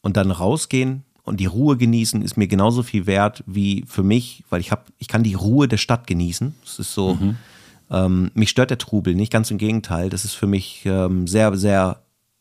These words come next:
Speaker 1: Ruhepol findend, so, weil ich, warum auch immer, da einfach gut abschalten kann. Und, ähm, in der Natur aber genauso, weil die Natur ist halt was Wunderbares. Aber ich verstehe auch jeden, der sagt, „Ich hol mir nicht eine lange Brennweite und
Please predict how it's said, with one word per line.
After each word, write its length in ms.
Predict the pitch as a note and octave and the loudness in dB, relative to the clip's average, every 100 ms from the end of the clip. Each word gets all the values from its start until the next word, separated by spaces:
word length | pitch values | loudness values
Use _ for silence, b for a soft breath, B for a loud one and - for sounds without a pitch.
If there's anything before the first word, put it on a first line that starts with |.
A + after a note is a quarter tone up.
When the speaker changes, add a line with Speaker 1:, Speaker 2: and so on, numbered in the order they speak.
| _ | _
Speaker 1:
Ruhepol 760 | - F#2 A2+ C3+ - - F#2 F2 | -12 -4 2 4 2 2 0 0
findend, 680 | - F#2 F#2 G2 D3 - - | -2 -2 -2 -2 -4 -6 -8
so, 280 | G#2+ B2 C#3 | -4 -4 -2
weil 160 | G2+ F2+ | -2 -2
ich, 320 | - - _ _ _ _ _ - | -6 -18 _ _ _ _ _ -10
warum 300 | - - G#2+ | -6 -2 0
auch 100 | G#2 | 2
immer, 220 | G#2+ A2 | 2 2
da 120 | G2 | 0
einfach 380 | E2+ G#2+ G2+ F#2+ | -2 -4 -4 -6
gut 200 | - G2 | -6 -6
abschalten 500 | - - G2+ F#2 - | -8 -4 -4 -4 -4
kann. 220 | F#2+ C3 D#3+ B B B B B B _ | 0 0 -2 B B B B B B _
Und, 540 | G2+ G2 F#2+ G2 - - | -2 2 2 0 -2 -4
ähm, 540 | G2 F#2+ F#2+ F#2+ F#2+ - _ _ _ | 0 2 2 0 -2 -8 _ _ _
in 300 | - - - | -20 -12 -4
der 100 | A#2 | 2
Natur 340 | A2+ A2+ A#2+ A2 | 2 2 0 2
aber 120 | G#2+ | 2
genauso, 500 | F#2+ F#2+ G2+ F#2 - | 2 2 2 2 -2
weil 120 | - F2+ | -4 0
die 80 | F#2+ | 0
Natur 320 | F#2 - F#2+ | -2 -2 -4
ist 140 | E2+ | -2
halt 260 | F2+ E2+ - - | -4 -6 -10 -8
was 180 | F#2+ F#2 | -6 0
Wunderbares. 680 | G2+ F2 D#2 D2+ D2+ C2+ | 0 0 -2 -8 -10 -14
Aber 100 | - | -6
ich 60 | G2 | -4
verstehe 260 | G2 - F#2+ | -2 0 0
auch 60 | |
jeden, 160 | F#2+ F#2+ | 2 2
der 100 | F2+ | 2
sagt, 220 | F2+ - | -2 -4
„Ich 120 | E2 | -2
hol 100 | G2+ | 2
mir 100 | G2 | 4
nicht 140 | F#2 F2 | 4 2
eine 80 | F2 | -2
lange 200 | E2+ F2 | -2 -2
Brennweite 480 | F2+ F2 E2 E2 | -2 -2 -2 -4
und 300 | D#2 D2+ - | -6 -6 -8